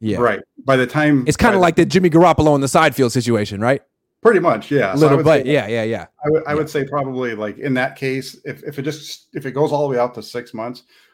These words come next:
Speaker 2: or whatever, then you're looking at sometime around August, he's probably throwing a football. He's able to start,
Speaker 1: Right.
Speaker 2: you know, like you said,
Speaker 1: Right.
Speaker 2: he's doing Jimmy
Speaker 1: Right.
Speaker 2: Garoppolo on the side field
Speaker 1: Right.
Speaker 2: at training camp.
Speaker 1: So he's there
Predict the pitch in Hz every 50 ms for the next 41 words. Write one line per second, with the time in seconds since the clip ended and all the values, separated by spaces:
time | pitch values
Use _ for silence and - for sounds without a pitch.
0 | _ _ _ - 113 107 98 98 - - - - 151 135 120 117 117 117 - 160
1 | 143 147 147 147 147 135 131 139 139 147 131 123 120 113 107 - - 139 131 -
2 | 147 139 135 127 - - 113 113 117 123 123 - 123 - - 113 113 120 113 -
3 | 120 117 123 120 120 123 117 117 117 120 120 120 120 127 117 113 120 120 127 127
4 | - 120 104 - - 123 117 120 - - - 117 107 110 113 107 _ _ _ _
5 | _ _ 139 139 139 156 190 156 - 104 101 123 123 - 135 127 131 120 104 123
6 | 135 131 123 110 107 104 110 - - 117 110 110 110 110 113 107 104 98 - 110
7 | 107 107 - 120 113 107 90 95 98 98 _ _ _ _ _ - 135 131 117 101
8 | - - 196 254 262 208 277 320 339 320 294 277 285 - -